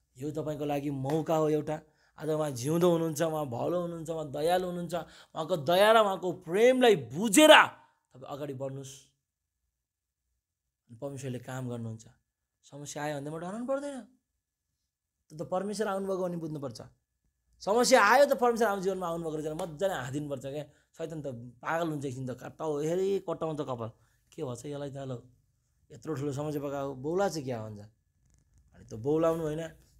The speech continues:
तर शैतान बौलाएको हो वास्तवमा। किनभने त्यसले हाम्रो जीवनमा समस्या पठायो। अब हेर्नु, अयुबलाई कति ठुलो समस्या पठायो,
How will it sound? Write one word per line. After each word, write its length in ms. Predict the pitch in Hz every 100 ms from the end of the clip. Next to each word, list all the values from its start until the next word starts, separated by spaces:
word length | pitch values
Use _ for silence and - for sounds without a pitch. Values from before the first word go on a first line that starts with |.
| -
तर 60 | 135
शैतान 360 | 151 147 151
बौलाएको 400 | 143 147 151 131
हो 40 | 131
वास्तवमा। 380 | 120 113 113 107 - - -
किनभने 320 | - 139 143
त्यसले 180 | 139 151
हाम्रो 180 | 135 135
जीवनमा 240 | 139 151
समस्या 320 | 147 156 151 143
पठायो। 200 | 156 254
अब 80 |
हेर्नु, 200 | 160 175
अयुबलाई 360 | 143 175 185 185
कति 160 | 180 170
ठुलो 160 | 170
समस्या 280 | 165 160 143
पठायो, 240 | 135 120